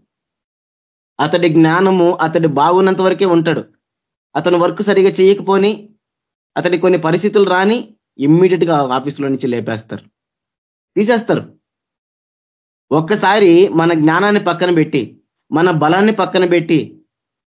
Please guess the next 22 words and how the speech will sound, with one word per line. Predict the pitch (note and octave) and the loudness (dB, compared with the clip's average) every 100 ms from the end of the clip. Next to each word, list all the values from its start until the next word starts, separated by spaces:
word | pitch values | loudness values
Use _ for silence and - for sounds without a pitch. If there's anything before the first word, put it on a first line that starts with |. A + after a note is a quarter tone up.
| _ _ _ _ D3 | _ _ _ _ -2
మన | F3+ | 0
ఆస్తి | G3 D#3+ G3+ G#3 G#3+ | 2 0 0 -2 -4
పాస్తులన్నీ | D#3 F#3 G3 F#3+ F#3 G3 | 0 -2 0 0 0 0
పక్కన | F3 D#3+ F#3+ | 0 -2 -2
పెట్టి, | F3+ E3+ E3 | 0 0 2
మనల్ని | E3 D#3 F#3 G3 | 2 2 2 2
మనలుగా | G3 F3+ F#3 F3+ F3+ | 2 2 0 0 0
గౌరవించమని | C#3+ E3 F3 F3+ E3+ E3+ D#3+ | 0 0 2 0 0 0 2
ఎవరి | D#3 | 2
దగ్గరికన్నా | C#3+ D3+ D#3 D#3 C#3 | 0 -4 -2 -2 0
వెళ్తే, | B2+ D3+ D#3 C3 C#3 D#3+ _ - B2+ | -2 0 0 0 -2 -6 _ -6 0
గౌరవించే | C#3+ E3 E3 D#3+ D#3 | 2 4 4 4 0
వాళ్ళు | C3+ C3+ B2+ | 0 0 -2
ఒక్కరు | B2 A#2+ _ D3 C3 | -4 -6 _ -4 -2
కూడా | B2 C3 | -2 -2
ఉండరు | C3 A#2 B2 - - _ | -2 -2 -2 -4 -10 _
ఈ | G#2+ | -8
లోకంలో. | A2 A2 G#2+ G2 - _ _ _ _ _ _ _ _ _ _ _ _ _ _ _ | -6 -4 -6 -8 -14 _ _ _ _ _ _ _ _ _ _ _ _ _ _ _
గౌరవించే | C#3+ F#3 G#3+ A3 | 2 4 4 4
వాళ్ళు | A3+ G#3 | 2 2
ఒకరు | F#3 F#3+ | 2 0
ఉండరు. | F3+ F3+ | 2 0